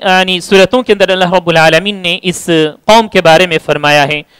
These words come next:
کہیں اللہ رب العالمین نے تفصیل کے ساتھ فرمایا، کہیں اختصار کے ساتھ،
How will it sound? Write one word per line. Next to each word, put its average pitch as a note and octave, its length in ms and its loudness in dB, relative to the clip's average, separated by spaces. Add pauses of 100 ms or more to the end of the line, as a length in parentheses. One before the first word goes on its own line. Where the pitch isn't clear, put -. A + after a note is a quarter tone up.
(120)
کہیں B3+ 220 2
اللہ B3 200 4
رب A3+ 140 2
العالمین G#3+ 480 2
نے A3 100 -4
تفصیل G#3+ 420 -2
کے G#3+ 100 -2
ساتھ A3+ 260 -2
فرمایا، A#3 420 0 (400)
کہیں A3+ 280 0
اختصار G#3+ 480 2
کے A3 160 -2
ساتھ، G#3+ 380 0